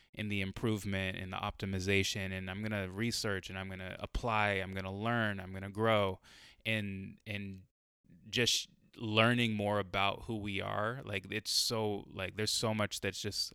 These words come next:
uncovered because we haven't placed our awareness on, like, "Hey, I wanna learn about myself now. I'm trying to grow. I'm, I have, like, these, these things that I wanna do in my life, and I wanna be alive to do those things." And,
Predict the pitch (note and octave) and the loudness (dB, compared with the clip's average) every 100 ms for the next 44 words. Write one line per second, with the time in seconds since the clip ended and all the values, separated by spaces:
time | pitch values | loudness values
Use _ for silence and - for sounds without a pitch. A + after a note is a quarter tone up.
0 | - A2 A2 - A2+ G2+ A#2 A#2+ A#2+ - | -2 -2 -2 2 2 4 4 4 -2 -18
1 | - - A2+ - G#2 G#2 G#2+ G#2 F#2+ - | -20 -6 -4 0 0 2 2 2 -2 0
2 | G#2 G2+ A2+ G2 G2 - G2 F#2+ F#2 F#2+ | 2 2 4 4 2 0 -2 0 0 0
3 | G#2 G#2 - G2 G2 F#2+ F#2 F#2+ F#2 C3 | -2 -2 -2 -2 -2 -4 -6 -4 -4 0
4 | B2 G#2+ B2 G2+ G#2+ G2+ G#2 G2+ A2 - | 2 2 -2 -2 -2 0 2 2 2 6
5 | D3+ - G2+ F#2+ G2 - G#2+ G2+ - G#2+ | 4 4 -2 -2 -2 0 0 0 0 0
6 | G#2+ - - - - G2+ B2+ C3 G2 G2 | 0 -6 -20 -20 -14 -2 2 4 4 0
7 | F#2+ F2+ G2 A2 G2+ G#2 G2 G#2+ G#2 - | -4 -4 0 0 0 -2 -2 -4 -4 -6
8 | - - G#2 G2+ - A#2+ A2 A2 A2 A2 | -10 -8 -4 -4 -2 -2 0 2 4 2
9 | G#2+ G#2 C#3 C3+ G#2+ G2 F#2+ G2 - G2 | 0 2 2 2 0 -2 -2 -2 -2 -4
10 | G2+ G2+ G2+ G2 G#2 G2+ - G2 G2 G2 | -2 -2 -4 -4 -4 -4 -6 -6 -2 2
11 | G#2+ - A#2+ B2 C#3 A2+ G#2 - G2+ G2 | 0 -2 -6 -4 2 4 4 0 0 0
12 | G2 F#2 F#2 F#2+ | 0 -4 -6 -8